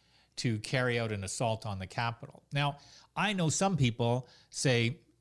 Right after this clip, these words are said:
we should be a little bit tolerant of these folks because they've been fed so much information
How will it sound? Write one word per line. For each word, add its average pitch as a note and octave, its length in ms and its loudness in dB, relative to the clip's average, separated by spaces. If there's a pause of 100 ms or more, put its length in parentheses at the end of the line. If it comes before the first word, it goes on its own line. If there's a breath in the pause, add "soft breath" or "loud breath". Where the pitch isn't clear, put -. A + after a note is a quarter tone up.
(840)
we D3 220 4
should F3 240 2
be C#3 160 2
a C3 80 4
little B2 200 4
bit B2+ 220 2
tolerant F#3+ 580 2
of A2 120 2
these G#2+ 220 0
folks A2 360 0
because A#2 640 0 (720 soft breath)
they've D3+ 320 2
been C3+ 180 2
fed C3+ 600 2
so E3+ 220 2
much E3 260 0
information B2+ 840 0